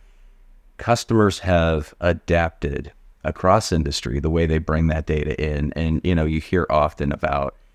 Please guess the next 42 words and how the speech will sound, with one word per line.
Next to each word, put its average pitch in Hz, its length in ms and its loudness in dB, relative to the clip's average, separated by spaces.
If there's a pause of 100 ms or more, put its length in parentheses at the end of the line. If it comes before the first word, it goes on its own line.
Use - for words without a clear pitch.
(160)
model-based 80 680 0
enterprises. - 720 -12 (180)
Um, 76 480 0
and, 85 220 -4
and 104 100 0
that's 110 220 -2
really 95 240 2
the 67 100 -2
heart 82 320 0
of 71 80 -4
what 67 360 -4
Siemens 73 360 -2
Xcelerator 71 600 -4
is 65 100 -6
all 64 180 -4
about. - 480 -6 (420)
How 95 140 0
do 92 140 4
I 78 80 2
take - 320 -4
a 73 60 -2
model-based 76 680 0
definition, 71 640 -4
move 90 240 2
it 90 80 -2
through 76 140 -2
the 71 100 -2
life 67 260 -2
cycle, - 500 -4
and 73 220 -2
produce 82 520 -2
the 69 100 -6
best - 400 -4
product 73 400 -4
on 71 160 -4
the - 80 -8
shop 69 320 -6
floor 87 400 0 (300)
in 110 160 2
a 101 40 2
sustainable 73 720 -4
way? 69 360 -4